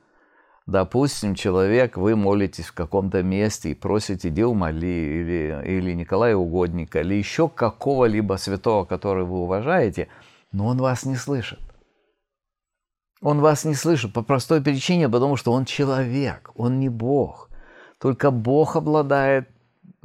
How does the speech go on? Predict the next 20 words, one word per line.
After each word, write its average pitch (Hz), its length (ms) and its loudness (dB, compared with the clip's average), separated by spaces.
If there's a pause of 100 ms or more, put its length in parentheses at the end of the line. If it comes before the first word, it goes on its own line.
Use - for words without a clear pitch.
вездесущностью 117 1080 -2
и 92 240 -2
всезнанием. 110 880 0 (800)
Вот 107 280 2
почему 160 400 2
и 170 60 4
написано 170 840 2
в - 20 -10
Писании, 113 560 0
что 113 200 -2
мы 113 140 0
молимся 135 680 0
Богу 139 580 2
во 123 160 6
имя 123 220 4
Иисуса 123 400 2
Христа 131 400 2
через 131 300 0
Святого 131 440 2
Духа. 160 360 0